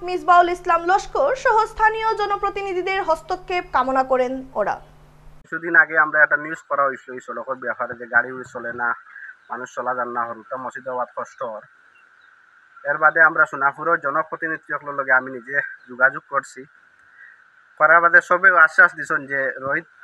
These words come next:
Speaker 2: তোরা হইলে দিবা মাটি কইয়া, রোহিত কইতে কইতে এখন তো আবার মেঘ পড়বার সময় হয়ে যায়। শেষে আমরা, আহ, সোনাপুর জিপির বিশিষ্ট কংগ্রেস নেতা মরহুম ইসলামউদ্দিন চৌধুরী সাহেবর ছেলে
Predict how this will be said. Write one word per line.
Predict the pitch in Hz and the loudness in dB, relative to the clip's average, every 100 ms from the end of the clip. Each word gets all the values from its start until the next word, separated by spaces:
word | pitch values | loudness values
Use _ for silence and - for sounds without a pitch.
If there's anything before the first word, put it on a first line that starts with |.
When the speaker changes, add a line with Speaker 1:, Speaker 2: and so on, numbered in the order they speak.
| - _ | -20 _
Speaker 2:
তোরা | 147 147 | -2 0
হইলে | 143 147 | 0 -2
দিবা | 131 117 131 | -8 -4 0
মাটি | 135 127 123 | 2 2 0
কইয়া, | 135 135 | -8 -8
রোহিত | 127 143 | -6 -6
কইতে | 156 147 151 | -8 -4 -4
কইতে | 147 139 | -4 -6
এখন | 135 135 | -8 -8
তো | 135 127 - _ _ _ | -10 -10 -12 _ _ _
আবার | 127 151 143 | 0 4 4
মেঘ | 139 147 | 0 -6
পড়বার | 147 139 135 | -4 -2 -2
সময় | - 120 | -4 -10
হয়ে | 127 120 | -10 -10
যায়। | 110 143 - - - - - - - - _ - _ _ - - | -8 -10 -10 -20 -20 -20 -20 -20 -20 -20 _ -20 _ _ -20 -2
শেষে | - 160 - 190 | 2 4 6 8
আমরা, | 175 175 180 | 8 8 8
আহ, | 175 - - 147 139 135 | 8 2 -8 -4 -2 -4
সোনাপুর | 131 151 151 156 185 175 | -6 0 2 2 -2 -6
জিপির | 165 170 175 175 - _ _ _ - - _ _ _ | -8 -4 -4 -4 -8 _ _ _ -20 -20 _ _ _
বিশিষ্ট | 147 - 175 - | -14 -6 -4 2
কংগ্রেস | 175 156 160 170 165 | 2 2 2 2 4
নেতা | 160 160 | 2 2
মরহুম | 151 160 160 | 2 -2 -2
ইসলামউদ্দিন | 151 170 175 170 175 | 0 2 2 0 -6
চৌধুরী | 170 165 160 160 | -2 -4 -4 2
সাহেবর | 151 151 151 147 | 4 4 2 -2
ছেলে | - 131 139 | 0 0 0